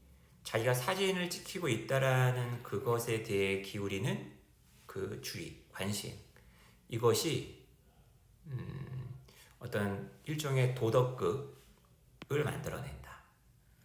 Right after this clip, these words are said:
이 아버스의 되게 직접적이고 되게 깊이 숙고하는, 사색하는 어떤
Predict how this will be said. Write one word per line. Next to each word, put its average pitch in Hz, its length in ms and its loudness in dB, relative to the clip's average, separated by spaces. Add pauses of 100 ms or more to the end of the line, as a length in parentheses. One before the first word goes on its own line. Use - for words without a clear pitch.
(880)
이 - 80 -4
아버스의 - 800 0 (540)
되게 - 420 -8
직접적이고 - 1200 -4 (520)
되게 87 960 -6
깊이 95 1000 -6
숙고하는, 139 600 2 (500)
사색하는 131 760 -4 (240)
어떤 - 480 -10